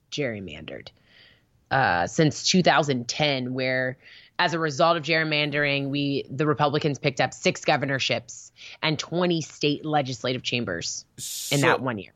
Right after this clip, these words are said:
Speaker 2: so should our play be, not to go off on a tangent here, should our play be to contest some of these districts in the state courts?
Speaker 1: Well, we,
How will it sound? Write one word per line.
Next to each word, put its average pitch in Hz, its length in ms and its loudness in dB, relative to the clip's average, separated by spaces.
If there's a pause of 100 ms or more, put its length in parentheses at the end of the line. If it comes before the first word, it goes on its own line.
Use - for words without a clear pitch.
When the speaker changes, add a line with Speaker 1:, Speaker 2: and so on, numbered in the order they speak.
(140)
Speaker 2:
so 147 320 -2
should 156 460 0
our 131 200 4
play 131 520 -2
be, 110 500 -4
not 117 360 -2
to 101 80 -10
go 101 80 -2
off 95 160 -4
on 87 80 -8
a 85 40 -8
tangent 92 480 -8
here, 85 240 -10 (300)
should 143 240 -2
our 123 140 4
play 131 360 -2
be 107 460 -6
to 92 720 -8 (1400)
contest 139 640 -2
some 131 180 -2
of 104 160 -6
these 104 640 -6 (600)
districts 104 760 -6 (580)
in 104 360 -4
the 90 160 -6
state - 380 -6
courts? - 680 -6 (720)
Speaker 1:
Well, 277 180 8
we, 262 300 6